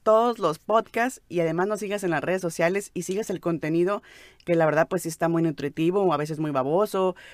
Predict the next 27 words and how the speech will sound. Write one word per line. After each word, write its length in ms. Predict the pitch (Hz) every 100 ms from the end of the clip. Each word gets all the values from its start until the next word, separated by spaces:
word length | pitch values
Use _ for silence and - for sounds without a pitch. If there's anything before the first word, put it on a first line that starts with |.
| -
pero, 600 | - 165 160 156 151 - - _ _ _ - _ _ -
en 160 | 392
fin. 260 | 370 170 135 _ _ _ _ _ _ _ _ _
Lo 160 | 196 202
que 100 | 220
importa 340 | 214 262 285
es 80 | -
que 80 | 185
estás 200 | 190 -
aquí 160 | 185
en 60 | 170
el 60 | 160
momento 460 | 151 151 139 147 - -
y 80 | 160
que 80 |
estás 160 | 170 208
a 80 | 220
punto 240 | 220 214
de 60 | 185
escuchar 500 | - 156 - 180 - _ _ _ _
una 160 | - 208
entrevista 580 | 208 160 165 - 175 - _
tan 420 | 175 175 185 180
mágica, 560 | 175 151 156 139 135 - -
tan 240 | 160 180
maravillosa. 760 | 185 160 151 147 143 139 143 160 _ _ _ _ _ _ _
Y, 580 | 175 180 170 170 165 151